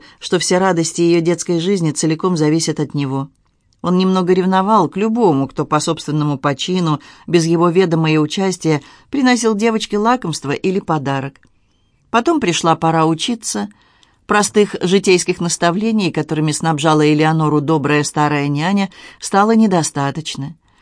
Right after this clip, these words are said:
Отец решительно не желал возлагать на себя миссию учителя. Он предвидел, что эта роль иногда потребует от него строгости,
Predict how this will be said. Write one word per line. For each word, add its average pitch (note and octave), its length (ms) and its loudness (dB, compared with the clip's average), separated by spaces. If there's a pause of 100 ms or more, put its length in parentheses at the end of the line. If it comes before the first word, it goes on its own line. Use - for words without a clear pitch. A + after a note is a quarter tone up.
(240)
Отец E3+ 500 0
решительно F#3+ 640 2
не F3 120 0
желал D#3+ 340 2
возлагать D#3 500 0
на D3 80 -2
себя D3 240 -2
миссию D3+ 480 0
учителя. C#3+ 640 -4 (460)
Он A3 160 2
предвидел, A3+ 520 0
что G#3 160 -2
эта G3 260 2
роль G#3+ 340 2
иногда E3+ 640 0
потребует D#3 580 -2
от E3+ 100 -2
него F3+ 200 0
строгости, E3 680 -4